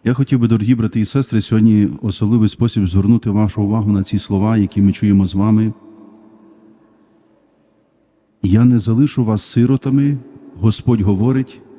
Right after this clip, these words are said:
"я прийду до вас і зрадіє серце ваше". "Я не залишу вас сиротами".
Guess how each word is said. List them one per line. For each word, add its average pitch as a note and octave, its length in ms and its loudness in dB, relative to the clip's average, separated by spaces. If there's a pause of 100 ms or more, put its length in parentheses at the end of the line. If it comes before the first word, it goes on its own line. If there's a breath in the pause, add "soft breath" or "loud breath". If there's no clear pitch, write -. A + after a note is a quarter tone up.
(640)
"я A2 200 0
прийду G#2+ 340 0
до A#2 140 -2
вас A2 360 -2
і A#2+ 80 2
зрадіє G2+ 480 0
серце F#2 420 -6
ваше". D#2+ 340 -10 (2500)
"Я A2+ 80 4
не A#2 120 4
залишу G#2+ 380 -2
вас G2 160 -4
сиротами". F2 640 -4